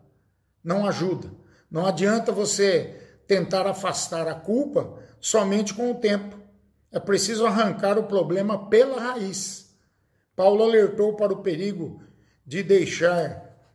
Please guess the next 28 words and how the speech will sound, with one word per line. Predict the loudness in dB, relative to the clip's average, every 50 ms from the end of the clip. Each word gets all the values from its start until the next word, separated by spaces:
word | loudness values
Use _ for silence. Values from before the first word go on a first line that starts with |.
| _ _ _ _ _ _
o | -6 -4
sol | -2 -2 -4 0 4 4 4 4 4
se | 0 -2 -6 -6
pôr | -8 -4 0 0 0 0
sobre | 0 -2 -4 -2 -2 -2 -2 -4 -8 -8 -10 -16 -20 -20 -20 _ _ _ _ _
a | -8
sua | -6 -6 -6 -4 0 2 2 2
ira. | 2 0 -6 -10 -10 -14 -16 -20 -20 -20 _ _ _ -20 _ _ _ _ _ _
Então, | -10 -8 -2 0 0 2 2
é | 2 0
a | 0 0 -2
necessidade | 0 2 2 2 2 0 -2 -4 -4 -6 -4 -2 -2 -2 -2 -4 -4
aqui | -8 -6 -10 -12
que | -12 -10 -8 -6 -6 -4 -6 -8 -10 -16 -20 -20 _ _ _ _
O | -10 -4
confronto | 0 0 0 0 0 -2 0 0 0 0 -2 -6 -8 -8 -12 -12 -12 -12 -16 -20 -8 0
precisa | 0 0 0 0 -2 -4 -4 -4 -4
ser | -2 0 0 0 0 0 -2 -4 -8 -16 -20 -20 _ _ _ _ _ _ _
com | _ -2 0 0
atitude, | -2 -2 -6 -8 -6 -4 -4 -4 -2 -2
ser | -2 -2 -2 -2 -4 -6 -8 -2
realizado | 0 2 2 2 0 -2 -6 -2 -2 0 0 0 0 -2
e | -4
feito | -8 -2 0 0 0 0 -2
com | -6 -6
atitude | -6 -6 -8 -12 -10 -10 -8 -4
de | -2 -2
amor. | -2 0 0 2 2 2 2 -2 -12